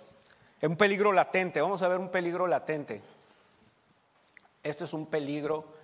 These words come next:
latente. Sí. Antes de ir a la Biblia, vamos a definirse, a definir la palabra latente.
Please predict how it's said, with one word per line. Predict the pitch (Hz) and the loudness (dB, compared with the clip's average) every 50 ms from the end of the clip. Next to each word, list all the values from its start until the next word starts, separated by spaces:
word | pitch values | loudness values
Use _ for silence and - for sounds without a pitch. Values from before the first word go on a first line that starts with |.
| - - - | -20 -14 -8
latente. | - 131 123 - - 139 131 127 117 - 101 - - - - _ _ _ _ _ _ _ _ _ _ _ _ _ _ | -4 -4 -4 -4 -4 -6 -8 -6 -8 -12 -14 -16 -16 -20 -20 _ _ _ _ _ _ _ _ _ _ _ _ _ _
Sí. | - - - - - - - - _ _ _ _ _ _ _ _ _ _ _ _ _ _ _ _ _ _ _ _ _ _ _ _ - - - _ _ _ _ _ _ _ _ - - - - _ - _ _ _ _ - | -20 -20 -20 -20 -20 -20 -20 -20 _ _ _ _ _ _ _ _ _ _ _ _ _ _ _ _ _ _ _ _ _ _ _ _ -20 -20 -20 _ _ _ _ _ _ _ _ -20 -20 -20 -20 _ -20 _ _ _ _ 2
Antes | - 165 185 - 233 220 175 | 4 4 4 4 2 2 2
de | 185 | 2
ir | 165 180 190 202 | 0 2 4 4
a | 208 | 4
la | 190 160 | 4 4
Biblia, | 139 160 202 202 165 135 127 135 151 143 - - - - - - - - _ _ _ _ _ _ _ _ _ _ _ _ _ _ _ _ _ _ _ _ _ - | 2 2 -2 -2 -2 0 2 2 0 0 -4 -12 -18 -20 -20 -20 -20 -20 _ _ _ _ _ _ _ _ _ _ _ _ _ _ _ _ _ _ _ _ _ 2
vamos | 147 175 185 175 | 2 4 4 4
a | 170 151 | 2 2
definirse, | 139 - - 139 139 135 - 165 165 170 - | 0 0 -4 -4 -4 -4 -2 -2 -2 0 2
a | 143 | 2
definir | 135 131 120 - 139 127 143 160 156 | 2 2 0 -2 -4 -4 -4 0 2
la | 160 147 - | 0 2 2
palabra | 127 127 135 139 143 156 151 | 4 4 4 4 6 4 4
latente. | 147 135 123 117 - - 147 135 127 117 110 98 | 4 2 0 0 0 0 -2 -2 -4 -6 -12 -14